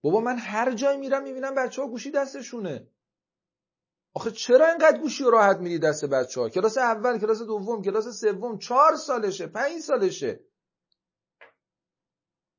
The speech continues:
اصلاً انگار جدی نگرفتن پدر مادرها. نمی‌دونم واقعیت. این خانم جلیلی ما، ادمین کانال،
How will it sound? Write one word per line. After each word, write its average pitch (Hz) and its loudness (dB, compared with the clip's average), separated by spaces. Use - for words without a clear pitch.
اصلاً 220 -8
انگار 247 -8
جدی 226 -12
نگرفتن 233 -12
پدر 123 -6
مادرها. 95 -12
نمی‌دونم 165 -10
واقعیت. 104 -12
این 156 -16
خانم 165 -6
جلیلی 151 -6
ما، 185 -8
ادمین 139 -10
کانال، 160 -8